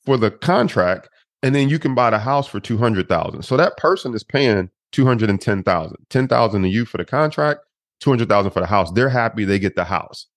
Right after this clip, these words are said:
which is kinda like the stock. You're happy because you controlled a two hundred thousand dollar asset for only a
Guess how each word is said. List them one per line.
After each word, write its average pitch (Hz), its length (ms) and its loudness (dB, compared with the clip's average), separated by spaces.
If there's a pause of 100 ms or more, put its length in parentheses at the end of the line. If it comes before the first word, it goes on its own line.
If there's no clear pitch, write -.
(100)
which 87 140 -4
is 90 80 -6
kinda 101 200 0
like 87 240 0
the 87 160 0
stock. - 560 -4 (800)
You're 170 260 2
happy 123 420 2
because 110 320 0
you 190 100 0
controlled 147 840 0
a 107 100 0
two 185 260 -4
hundred 160 340 0
thousand 127 340 -2
dollar 113 240 0 (120)
asset 131 540 -4 (160)
for 113 240 -10
only 123 440 4
a 101 120 2